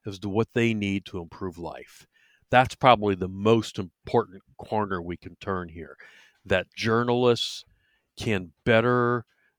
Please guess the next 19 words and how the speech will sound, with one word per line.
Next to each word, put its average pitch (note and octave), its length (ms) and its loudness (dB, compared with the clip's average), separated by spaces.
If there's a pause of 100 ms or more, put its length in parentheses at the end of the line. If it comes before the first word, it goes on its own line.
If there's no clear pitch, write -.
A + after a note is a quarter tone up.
(160)
um, F2+ 440 -6 (380)
uh, E2+ 380 -8
represent A2 960 0
the F#2 160 -8 (100)
people C3+ 460 -4
in A2 260 -4
their F#2+ 180 -4
communities F2 800 -4 (380)
as G2 360 0
they G2 280 -2
cover A2+ 540 0
candidates A2 760 -2 (280)
who B2+ 160 0
are A2 100 2
trying B2+ 560 2
to G#2+ 100 -8
define G#2+ 560 0
the G#2 220 -8
issues G2+ 520 -4